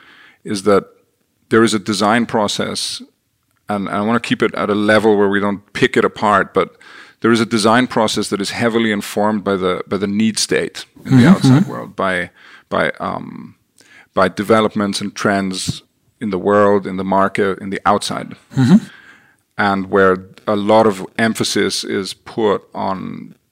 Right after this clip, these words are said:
Speaker 1: um, the feedback and opinion of the end user or of the person who intersects with a service or with an organization. And then, and again, I wanna make sure we don't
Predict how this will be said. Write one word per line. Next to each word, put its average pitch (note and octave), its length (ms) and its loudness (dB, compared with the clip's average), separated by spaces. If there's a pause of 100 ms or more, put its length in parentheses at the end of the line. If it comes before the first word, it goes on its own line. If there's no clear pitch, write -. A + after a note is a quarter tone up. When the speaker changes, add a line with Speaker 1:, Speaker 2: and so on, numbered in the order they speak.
(160)
Speaker 1:
um, - 560 -6 (400)
the G#2 100 -6
feedback G#2 1040 -2
and G#2 160 -8
opinion G2 800 -4 (120)
of F#2+ 120 -16
the F#2 120 -6
end A2 220 -2
user G2+ 680 0 (360)
or F#2+ 180 -2
of F#2+ 120 -8
the G2 80 -8
person G#2 360 -2
who G2 80 -4
intersects G2 560 -2
with G#2 100 -8
a G2 60 -8
service G2 640 -2
or G2+ 140 -10
with G2 140 -8
an G2 60 -10
organization. F#2+ 920 -10 (840)
And A2 200 2
then, A2 340 2
and A#2 120 -2
again, G#2 260 2
I G2 120 0
wanna G2+ 240 0
make G2+ 180 -2
sure G#2+ 180 0
we G2+ 100 0
don't G2 240 -4